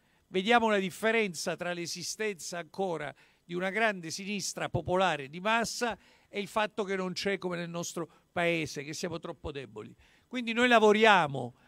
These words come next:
alla costruzione di unione popolare con un atteggiamento non settario per aggregare forze, per costruire un'alternativa di cui c'è assolutamente bisogno. C'è bisogno per la difesa dei beni comuni e del territorio,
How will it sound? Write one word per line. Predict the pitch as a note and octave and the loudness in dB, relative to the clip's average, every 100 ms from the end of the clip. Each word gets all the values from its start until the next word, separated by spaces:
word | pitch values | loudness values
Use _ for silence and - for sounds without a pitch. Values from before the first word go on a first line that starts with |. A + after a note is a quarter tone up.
| _ | _
alla | - F3 | -4 -2
costruzione | E3 - F#3 D#3+ - A#3+ A#3+ F#3 | -2 -4 -4 -4 0 0 0 0
di | E3+ | -2
unione | F3+ G#3 G#3 | -2 0 0
popolare | F#3 F3 F#3 F#3 D#3+ D3 | -2 0 2 2 2 0
con | D3 | -2
un | D3+ D#3+ | -2 -2
atteggiamento | D#3 F3 C#3+ F3 G#3 G3 D3 D3 | -4 -6 -2 0 2 0 -4 -4
non | G3+ | -4
settario | G3 F3+ D3+ - D#3 D#3 E3 A3 G3+ - - _ _ | -6 -8 -8 -6 -4 -2 -2 -4 -4 -10 -20 _ _
per | B3 A#3 | 0 2
aggregare | G3+ E3+ E3+ G3+ A#3 F3 D3+ | 0 0 -2 2 4 4 0
forze, | E3+ G3 G#3+ - - G#3+ | -2 0 -2 -4 -6 -6
per | G3 | -6
costruire | - F3 - G#3 A3 G3 - | -4 -6 -6 -6 -4 -4 -6
un'alternativa | A#3+ A3 F3+ - E3 F3+ F3+ A3+ A3+ - _ _ _ _ | -6 -6 -6 -8 -8 -6 -6 -4 -4 -6 _ _ _ _
di | F3 | -14
cui | E3+ A#3 | -10 -6
c'è | G3 | -4
assolutamente | E3+ - F3+ F3+ F#3 F#3 - - | -4 -6 -6 -4 -4 -6 -12 -20
bisogno. | D#3 E3+ - C3 A#2+ B2+ - _ _ _ | -12 -8 -6 -6 -8 -16 -20 _ _ _
C'è | - G#3 | -12 -8
bisogno | G#3 A#3 A#3 G#3 | -6 -4 -4 -2
per | F#3+ F#3 | -2 -2
la | F#3 | -2
difesa | E3+ G3 F3+ F3+ | -2 -4 -4 -6
dei | D#3+ D#3 | -8 -8
beni | E3+ E3+ | -6 -6
comuni | E3 D#3 E3+ D#3+ | -6 -6 -6 -6
e | D3 | -6
del | C#3 D3 | -4 -6
territorio, | - C3+ C#3 C#3 C3 B2 D#3+ F#3+ | -6 -8 -10 -10 -10 -8 -8 -10